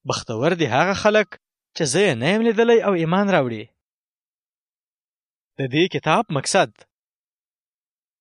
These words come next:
عیسی د خپلو شاګردانو په حضور کې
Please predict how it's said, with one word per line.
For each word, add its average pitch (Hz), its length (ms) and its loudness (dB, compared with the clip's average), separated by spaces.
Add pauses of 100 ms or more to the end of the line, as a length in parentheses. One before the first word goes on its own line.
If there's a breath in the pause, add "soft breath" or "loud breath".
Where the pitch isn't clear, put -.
(560)
عیسی 226 240 2
د 190 120 4
خپلو 208 260 2
شاګردانو 156 640 0
په 233 120 4
حضور 196 240 2
کې 208 180 -2